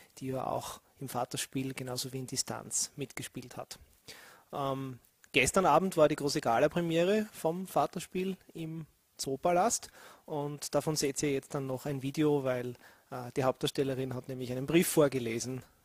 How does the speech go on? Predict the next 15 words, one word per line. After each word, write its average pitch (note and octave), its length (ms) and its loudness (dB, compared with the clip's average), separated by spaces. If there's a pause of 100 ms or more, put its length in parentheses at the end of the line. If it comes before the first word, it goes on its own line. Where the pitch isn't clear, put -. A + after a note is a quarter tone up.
(100)
äh, A#2 180 -10 (300)
vom C#3 420 -4
Regisseur C3+ 360 -4
Michael C#3 240 -6
Klawocker, C3 420 -2
der C3+ 220 0
leider B2 240 -2
nicht C3 280 -10
hier C#3 140 -4
sein C#3 220 -8
kann. B2 280 -12 (600)
Und D3+ 120 -2
das C3 100 0
hat C3+ 140 2
sie C3 200 2